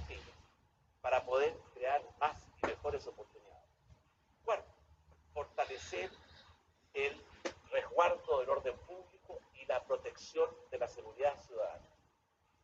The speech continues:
Quinto, impulsar las necesarias reformas y urgentes reformas a nuestro sistema de pensiones para mejorar las pensiones de todos nuestros jubilados y la reforma a nuestro sistema de salud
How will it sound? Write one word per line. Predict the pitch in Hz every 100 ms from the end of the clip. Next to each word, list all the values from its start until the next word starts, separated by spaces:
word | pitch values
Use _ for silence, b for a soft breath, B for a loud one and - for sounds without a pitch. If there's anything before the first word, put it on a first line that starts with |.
| -
Quinto, | 220 - - _ _ _ _ _ -
impulsar | - - - - 214 139 - - _ _ _ _ _ _ _
las | - 143 147
necesarias | 147 147 - - 180 180 180 - -
reformas | 131 - 160 - - - - _ _ _ _ _ _ _ _
y | 311
urgentes | 302 - - 480 - - -
reformas | 143 - - - - -
a | 123
nuestro | 139 - 151
sistema | - - 156 139
de | 117
pensiones | - 101 - - - - - _ _
para | 120 -
mejorar | 110 127 139
las | 135
pensiones | - 110 - - -
de | 453
todos | - 508 480 480 -
nuestros | 453 - -
jubilados | - - 143 180 202 - - _ _ _ _ _
y | -
la | 139
reforma | 131 - 170 175 180 151
a | 131
nuestro | 143 -
sistema | - - - 147 131
de | -
salud | 101 -